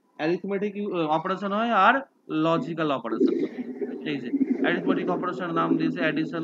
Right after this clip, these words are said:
subtraction, multiplication, division। বাইশিফটিং অপারেশন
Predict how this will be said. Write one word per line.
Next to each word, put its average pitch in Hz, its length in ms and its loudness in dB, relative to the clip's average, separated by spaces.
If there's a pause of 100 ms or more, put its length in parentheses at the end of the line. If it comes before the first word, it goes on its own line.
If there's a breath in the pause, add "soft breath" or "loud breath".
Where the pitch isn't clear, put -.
(120)
subtraction, 151 600 -6
multiplication, 143 720 -6 (120)
division। 151 340 -6 (1800)
বাইশিফটিং 165 880 -2
অপারেশন 180 560 -2